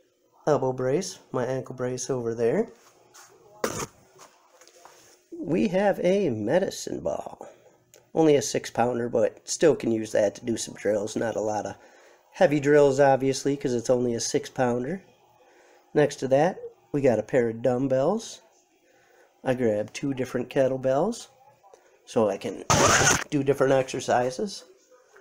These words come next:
We got our jump rope right here, as well as a nice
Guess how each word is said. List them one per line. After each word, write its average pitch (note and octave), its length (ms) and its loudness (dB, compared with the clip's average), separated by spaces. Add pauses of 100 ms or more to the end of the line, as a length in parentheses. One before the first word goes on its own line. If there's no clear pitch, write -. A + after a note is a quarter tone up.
(380)
We C3+ 120 -4
got B2 200 4
our A2+ 100 2
jump C3+ 360 2
rope C3+ 240 -2
right C3+ 240 -2
here, F3+ 340 -2 (3000)
as B3 160 0
well F3+ 260 2
as F#3+ 180 -4
a G#3+ 280 -4
nice A#3 340 -4